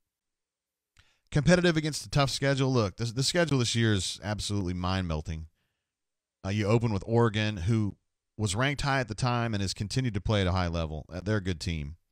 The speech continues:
And then you got at Florida, at L S U, you got Georgia at home, you got Alabama at home. All very, very good teams.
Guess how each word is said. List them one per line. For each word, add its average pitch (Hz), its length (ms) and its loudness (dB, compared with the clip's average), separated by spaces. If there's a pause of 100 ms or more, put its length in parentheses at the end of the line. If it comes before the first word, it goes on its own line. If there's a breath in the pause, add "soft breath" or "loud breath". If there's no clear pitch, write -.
(800)
And 104 100 -4
then 110 100 -2
you 110 80 0
got 101 320 2 (120)
at 110 240 -4
Florida, 110 420 4
at 110 240 0
L 107 100 0
S 101 180 -4
U, 90 460 -8 (100)
you 104 80 -12
got 87 160 -10
Georgia 107 280 2
at 92 60 0
home, 95 360 -2
you 87 80 -12
got 82 140 -10
Alabama 82 500 -4
at 69 60 -6
home. 76 380 -6 (1160)
All 113 200 2
very, 104 260 0
very 87 200 0
good 78 160 -4
teams. 76 560 -8